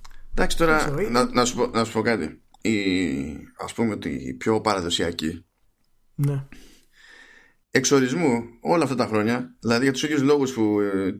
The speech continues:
Speaker 1: ε, δεν γουστάρουμε, ας πούμε, free to play, τους ίδιους λόγους δεν γουστάρουμε και αυτά. Δηλαδή δεν είναι κανένα, κανένα μυστικό. Αυτό που έχει αλλάξει είναι το σε ποια ένταση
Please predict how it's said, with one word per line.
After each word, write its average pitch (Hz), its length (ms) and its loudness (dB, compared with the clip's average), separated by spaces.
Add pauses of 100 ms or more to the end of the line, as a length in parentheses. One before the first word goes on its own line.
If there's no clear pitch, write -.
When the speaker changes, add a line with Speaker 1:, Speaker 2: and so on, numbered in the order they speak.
(100)
Speaker 1:
ε, 85 600 -2 (260)
δεν 123 140 0
γουστάρουμε, 117 440 0
ας 92 120 -4
πούμε, 104 240 -2
free 90 100 0
to 95 160 -6
play, 98 160 4 (880)
τους - 180 -12
ίδιους 165 180 0
λόγους 170 160 0
δεν 165 100 0
γουστάρουμε 165 320 0
και 131 60 2
αυτά. 131 400 -4 (420)
Δηλαδή 120 180 0
δεν 139 120 2
είναι 147 120 0
κανένα, 92 640 0
κανένα 101 240 0
μυστικό. 82 460 -4
Αυτό - 180 -2
που 175 60 0
έχει 139 100 2
αλλάξει 208 520 0 (360)
είναι 202 300 2
το 180 200 0 (180)
σε 135 200 6
ποια 185 200 2
ένταση 156 720 2